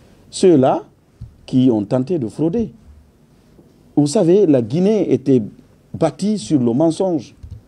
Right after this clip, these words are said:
C'est ce qui fait que tout est en train, tout s'écroule en même temps. Tout ce qui est fait sur le mensonge va s'écrouler tôt ou tard.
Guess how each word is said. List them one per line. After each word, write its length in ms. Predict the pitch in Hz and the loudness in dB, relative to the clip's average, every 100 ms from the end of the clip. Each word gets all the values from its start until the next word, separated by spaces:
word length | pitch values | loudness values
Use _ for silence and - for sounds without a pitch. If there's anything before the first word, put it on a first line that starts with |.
| _ _ _ _ _ _ _ _ _ | _ _ _ _ _ _ _ _ _
C'est 100 | - | -4
ce 120 | 123 | 0
qui 200 | 214 180 | -2 -2
fait 200 | 139 190 | 0 0
que 140 | 170 139 | 2 0
tout 440 | 139 262 254 - | 0 0 0 0
est 80 | 151 | 0
en 120 | 147 | 2
train, 180 | 143 165 | 0 -2
tout 220 | 135 240 | -2 -2
s'écroule 560 | - 175 139 220 139 92 - - | 0 0 2 2 2 -2 -12 -8
en 60 | |
même 180 | 117 156 | -4 -4
temps. 240 | 170 170 - _ _ - - _ _ | -4 -8 -12 _ _ -20 -20 _ _
Tout 160 | 262 277 | 4 4
ce 60 | |
qui 180 | 277 160 | 4 2
est 120 | 127 | 2
fait 320 | 120 175 202 185 | 2 0 2 0
sur 180 | - | -4
le 140 | 113 113 | -4 0
mensonge 600 | 120 143 143 160 170 160 | 2 2 0 0 -2 -4
va 220 | 113 120 | -6 -6
s'écrouler 540 | 117 113 101 107 107 98 | -6 -10 -8 -6 -6 -6
tôt 200 | 101 80 | -8 -12
ou 60 | |
tard. 280 | 69 65 50 | -10 -10 -12